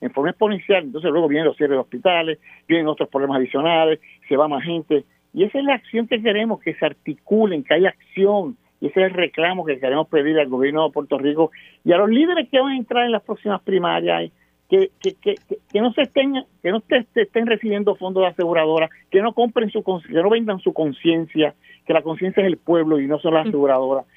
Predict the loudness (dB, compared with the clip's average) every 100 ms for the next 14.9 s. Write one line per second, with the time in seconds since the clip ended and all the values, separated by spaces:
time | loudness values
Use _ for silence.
0 | -20 _ -2 0 2 2 2 0 0 0
1 | 0 -2 -4 -4 -2 0 0 0 -8 -8
2 | -14 _ _ -4 -2 0 2 2 0 -6
3 | _ -2 -2 -2 -8 -8 -8 -6 0 0
4 | 0 -4 -2 0 2 2 0 -6 _ _
5 | -4 -2 0 0 0 -4 0 2 0 0
6 | -2 -2 -8 -6 -2 -2 0 -2 -2 -2
7 | -2 -2 -2 0 2 2 2 2 0 0
8 | -4 -4 -4 -6 -8 -20 _ -4 2 0
9 | 0 -4 -2 0 0 -2 _ _ -4 -2
10 | 0 0 0 0 2 2 0 -2 -4 -2
11 | -2 -2 0 -2 -4 _ -12 -6 -2 -2
12 | -2 -2 -4 -2 -2 -2 -8 -2 0 0
13 | 0 0 0 0 -4 -2 0 0 0 0
14 | 0 0 0 -4 -2 -4 0 -2